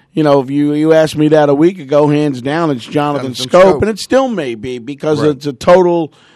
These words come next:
Speaker 1: the totality of the entire season. Uh, but certainly what, my, what Manny's basically carrying his club by himself right now.
Speaker 2: Uh, Orioles win last night, nine to seven. Just an ungodly performance by Jeremy Hellickson last night,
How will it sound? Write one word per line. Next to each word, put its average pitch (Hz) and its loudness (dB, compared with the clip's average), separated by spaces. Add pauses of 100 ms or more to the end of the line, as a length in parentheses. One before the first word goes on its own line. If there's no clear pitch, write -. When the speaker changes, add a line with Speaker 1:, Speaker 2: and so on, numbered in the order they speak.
(120)
Speaker 1:
the 151 -2
totality 160 0
of 143 -4
the 139 -8
entire 151 -2
season. 147 -2 (400)
Uh, 139 2
but 139 0 (120)
certainly 160 -4
what, 139 -2
my, 131 -8
what 147 -8
Manny's 160 0
basically 139 -2
carrying 160 0
his 127 -4
club 147 0
by 123 -4
himself 123 0
right 101 -6
now. 98 -12 (520)
Speaker 2:
Uh, 135 -4
Orioles 185 -4
win 180 -6
last 170 -8
night, 170 -8
nine 160 -6
to 147 -6
seven. 160 -4
Just 147 -12
an 143 -8
ungodly 156 -4
performance 120 -12
by 117 -12
Jeremy 127 -8
Hellickson 120 -10
last 107 -16
night, 113 -10